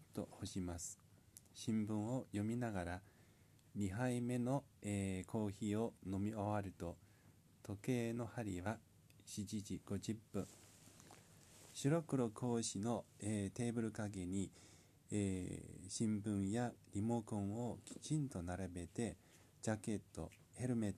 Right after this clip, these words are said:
ト、リュックを背負って、玄関で、えー、指差し確認。窓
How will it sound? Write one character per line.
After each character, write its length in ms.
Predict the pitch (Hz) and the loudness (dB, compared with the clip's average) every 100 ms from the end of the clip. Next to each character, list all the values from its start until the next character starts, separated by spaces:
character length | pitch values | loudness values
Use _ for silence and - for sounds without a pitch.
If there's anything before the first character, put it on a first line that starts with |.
| - | -4
ト、 200 | 90 80 - - - - | -4 -4 -6 -20 -14 2
リ 140 | 123 | 2
ュ 40 | 143 | 2
ッ 20 | - | -2
ク 180 | 104 | -4
を 100 | 92 | -2
背 180 | 85 - | -4 -4
負 20 | |
っ 20 | 104 - | -4 -6
て、 220 | - 82 - - - - - - | -8 -8 -8 -20 -20 -20 -20 -6
玄 260 | - 107 104 | 0 2 2
関 300 | 107 98 98 | 0 0 0
で、 240 | 120 104 - - - | 0 -2 -6 -12 -4
え 640 | 98 87 87 85 82 82 | -2 -2 -4 -6 -8 -8
ー、 80 | 85 | -2
指 280 | 95 104 117 | 0 2 0
差 180 | - 110 | -2 -4
し 140 | - | -6
確 320 | - 104 - | -6 -6 -4
認。 140 | 87 78 - - - - - - - - | -4 -4 -10 -20 -20 -20 -20 -20 -20 -4
窓 300 | 110 123 117 | 0 0 -2